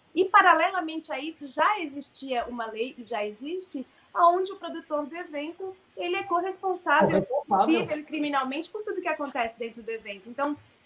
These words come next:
Speaker 1: nós não somos meros replica-, é, é, replicadores da alegria pro público.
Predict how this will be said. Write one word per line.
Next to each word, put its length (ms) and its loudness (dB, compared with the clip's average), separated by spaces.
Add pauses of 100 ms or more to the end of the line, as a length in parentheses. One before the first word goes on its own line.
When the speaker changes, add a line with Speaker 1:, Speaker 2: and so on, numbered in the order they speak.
(280)
Speaker 1:
nós 260 2
não 160 -2
somos 380 2
meros 360 0
replica-, 520 -8
é, 640 -2
é, 80 -6 (240)
replicadores 800 2
da 240 8
alegria 380 -6
pro 140 -16
público. 680 -14